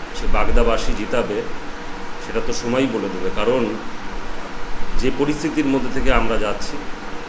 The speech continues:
আপনারা দেখেছেন যে এই যে লোকসভা ভোটের পরে যে আমাদের কর্মীদের উপরে অত্যাচার, আমাদের যারা কার্যকর্তা আছে তাদের উপরে অত্যাচার, তাদের ঘর ছাড়া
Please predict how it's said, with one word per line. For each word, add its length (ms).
আপনারা 280
দেখেছেন 400
যে 220
এই 80
যে 120
লোকসভা 360
ভোটের 360
পরে 160
যে 160
আমাদের 340
কর্মীদের 380
উপরে 200
অত্যাচার, 440
আমাদের 360
যারা 360
কার্যকর্তা 580
আছে 340
তাদের 320
উপরে 240
অত্যাচার, 520
তাদের 200
ঘর 180
ছাড়া 360